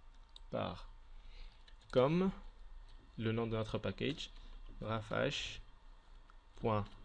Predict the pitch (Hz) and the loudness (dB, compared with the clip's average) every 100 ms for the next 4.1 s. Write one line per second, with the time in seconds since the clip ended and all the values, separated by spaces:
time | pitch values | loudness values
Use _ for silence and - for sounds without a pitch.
0 | - - 120 165 - - - - - - | -4 2 6 6 4 -12 -14 -16 -16 -16
1 | - - - - - 127 139 190 - - | -16 -18 -16 -14 4 8 8 6 0 -14
2 | - - - 127 123 151 - 131 139 131 | -14 -14 0 4 8 8 6 4 6 8
3 | 143 170 170 127 123 - 113 113 110 107 | 8 8 6 6 4 4 6 8 8 8